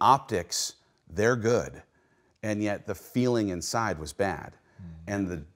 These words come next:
Speaker 1: the lack of congruence in this instance of me feeling the way I thought I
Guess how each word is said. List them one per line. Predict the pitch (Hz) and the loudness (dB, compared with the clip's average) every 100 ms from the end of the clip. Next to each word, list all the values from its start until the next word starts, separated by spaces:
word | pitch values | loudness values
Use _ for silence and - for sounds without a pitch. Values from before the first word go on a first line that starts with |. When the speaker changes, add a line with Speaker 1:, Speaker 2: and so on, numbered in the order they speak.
| - | -12
Speaker 1:
the | 92 90 85 | -4 -4 -4
lack | 82 101 113 139 | -2 4 4 4
of | 120 - | 2 0
congruence | 90 80 73 80 104 | -6 -4 -4 -6 -6
in | 90 | -4
this | 92 113 | -2 -2
instance | 92 80 - 85 78 - | -4 -6 -8 -8 -6 -6
of | - 87 82 | -6 -6 -4
me | 98 | -4
feeling | 87 - - 127 135 127 | -4 -6 0 2 2 2
the | 107 | 0
way | 98 95 92 | 2 2 2
I | 92 | -2
thought | 85 - 92 | -2 -4 -2
I | 78 | -2